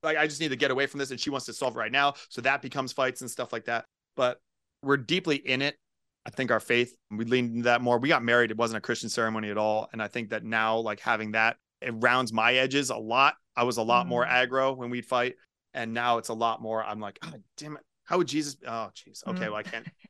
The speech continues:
Speaker 1: can't call her a bitch now. <laughs> Like,
Speaker 2: <laughs>
Speaker 1: so I think I've become better, and she would attest to that. But we're on the same page about what we want. We just talk about things ad nauseam. Like, we just talk and talk and talk and talk, talk, talk, talk.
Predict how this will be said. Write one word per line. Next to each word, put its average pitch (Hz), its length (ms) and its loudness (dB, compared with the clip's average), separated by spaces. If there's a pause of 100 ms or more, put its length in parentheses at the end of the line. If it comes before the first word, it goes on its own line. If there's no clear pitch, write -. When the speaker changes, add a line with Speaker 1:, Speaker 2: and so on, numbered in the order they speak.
(300)
Speaker 1:
can't 165 160 0
call 156 140 4
her 143 60 6
a 135 40 2
bitch 151 220 0
now. 151 240 2
<laughs> 131 40 -6
Like, 131 180 -2 (300)
Speaker 2:
<laughs> 214 260 -2
Speaker 1:
so 151 240 6 (840)
I 156 140 6
think 180 240 2
I've 135 240 4
become 135 320 0
better, 120 380 0
and - 100 -12
she - 160 0
would 113 340 0
attest - 360 -6
to - 60 -12
that. 107 160 0 (240)
But 135 220 6 (180)
we're 143 140 6
on 220 120 6
the 254 80 2
same 185 360 2
page 143 360 2
about 120 280 2
what 123 160 2
we 120 100 -2
want. 110 320 -2
We 151 80 -2
just 185 220 -6 (160)
talk 190 360 0
about 123 320 -4
things 113 400 -6
ad 104 180 -12
nauseam. 113 640 -6
Like, 110 120 -18
we 123 60 -12
just 117 160 -14
talk 135 300 0
and - 80 -18
talk 113 200 -2
and - 60 -20
talk 110 180 -12
and - 40 -20
talk, 113 180 -12
talk, 117 180 -16
talk, - 160 -16
talk. 120 160 -10